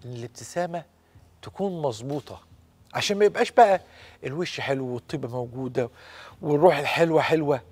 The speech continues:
وكل ده طالع ب-، بأسنان تخليك تنسى ده كله. الأسنان عندها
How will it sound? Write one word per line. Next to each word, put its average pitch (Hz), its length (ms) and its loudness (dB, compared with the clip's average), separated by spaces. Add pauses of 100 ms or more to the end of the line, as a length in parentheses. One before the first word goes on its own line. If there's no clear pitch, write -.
(540)
وكل 220 300 4
ده 226 120 12
طالع 226 360 8
ب-، 143 360 0 (220)
بأسنان 170 800 2 (300)
تخليك 151 480 0 (380)
تنسى 220 340 10
ده 208 100 8
كله. 214 500 2
الأسنان 220 520 2
عندها 151 540 -2